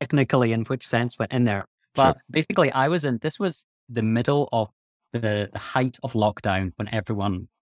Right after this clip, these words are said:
Speaker 1: pretty much worldwide was locked down.
Speaker 2: Mm-hmm.
Speaker 1: And I was in the Highlands of Scotland and I desperately needed a vacation. And so when these scents were coming, they were being shipped from New York. I remember that I live in the country in Scotland. Well, my family home is in the country.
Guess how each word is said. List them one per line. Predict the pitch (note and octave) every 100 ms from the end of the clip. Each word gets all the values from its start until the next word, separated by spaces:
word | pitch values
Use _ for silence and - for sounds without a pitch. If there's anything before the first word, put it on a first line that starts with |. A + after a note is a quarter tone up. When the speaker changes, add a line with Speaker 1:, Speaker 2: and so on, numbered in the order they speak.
| _ _ _ _
Speaker 1:
pretty | D3+ C#3+
much | B2+ A2+
worldwide | A2 A2 G#2 G#2 G2+ G2
was | G2
locked | G#2 F#2 -
down. | F#2+ F#2 F#2 -
Speaker 2:
Mm-hmm. | F#2+ F2+ D2+
Speaker 1:
And | -
I | -
was | B2+
in | D3+
the | B2+
Highlands | C3 B2 A#2+ G#2+
of | -
Scotland | A2+ G2+ A2 F#2+ F2+ - _ _ _ _
and | A#2 A#2+
I | A2+ - -
desperately | A#2 A#2 - A#2 A2+ G#2+
needed | G#2 G2 F#2+ G2 - _ _ _ A#2
a | G2+ F#2+ G2
vacation. | G#2+ F#2+ G#2+ G2 G#2+ F#2+ F#2+ -
And | G#2+ G2+
so | B2+
when | A2 G#2+
these | A2 A2+
scents | - G#2+ G#2+ - -
were | B2
coming, | C#3 C#3 D#3 F3 _ _ _ -
they | B2+
were | B2
being | A#2+
shipped | - D3 - - -
from | C#3+ B2 A#2+ A#2
New | A#2+
York. | A#2 G#2 G2+ -
I | C3+
remember | A2+ A#2 B2+
that | B2 _ _ _
I | B2+ C#3
live | D#3+ D3
in |
the | A#2+
country | - A#2 - G2+
in |
Scotland. | F#2+ G2+ F#2+ F#2+
Well, | G2+
my | F#2+ F#2+
family | G#2+ G2+ G#2
home | F#2 G2+ F#2+
is | F#2+
in | F#2+
the |
country. | - G#2 - F#2